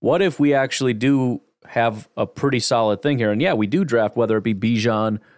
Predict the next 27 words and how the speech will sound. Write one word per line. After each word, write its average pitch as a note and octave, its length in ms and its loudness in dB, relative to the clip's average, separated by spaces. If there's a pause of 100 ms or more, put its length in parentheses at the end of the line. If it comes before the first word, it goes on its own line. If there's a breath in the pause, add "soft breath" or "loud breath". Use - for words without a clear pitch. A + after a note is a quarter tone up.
(180 soft breath)
or A2+ 220 0
Mayer G#2+ 580 2 (340 soft breath)
or A2+ 480 0
some A2 240 -2
weapons A2 400 0
or A2 80 0
whatever, A2 500 0 (540 soft breath)
and B2 100 0
the B2 60 2
offense C3 480 0
is A#2 180 -4
actually C3 300 -2
clicking C3 360 -4
quite A2 300 -2
well A#2 460 0 (640)
and B2+ 160 0
is, A2+ 160 0
like, A2+ 280 0 (680)
looking D3 300 0
like B2 180 0
they're B2 160 2
a, G#2+ 300 0
a A#2+ 120 -2
playoff C3 340 0
caliber A#2+ 300 0
team, E3 300 0
but C#3 420 -2